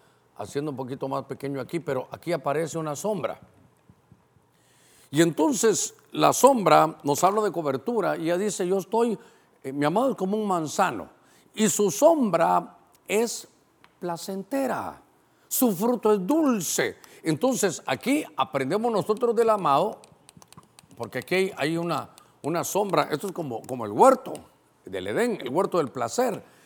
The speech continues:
Entonces, hermano, qué cosa, ¿verdad? Que estar bajo cobertura, para ustedes que son ovejas,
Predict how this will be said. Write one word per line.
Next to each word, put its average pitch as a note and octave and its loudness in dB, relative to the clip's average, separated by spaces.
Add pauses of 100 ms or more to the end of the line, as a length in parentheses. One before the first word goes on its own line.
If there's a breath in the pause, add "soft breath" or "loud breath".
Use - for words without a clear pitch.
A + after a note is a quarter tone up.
(220 soft breath)
Entonces, G#3+ 0 (540 soft breath)
hermano, G#3+ 0 (240)
qué G#3 -2
cosa, A3 -2
¿verdad? F3 -2
Que D3+ -4
estar A3 -2
bajo G3+ 2
cobertura, D#3 -2
para - 0
ustedes B3+ 4
que G#3 -2
son A3+ -2
ovejas, G#3+ -2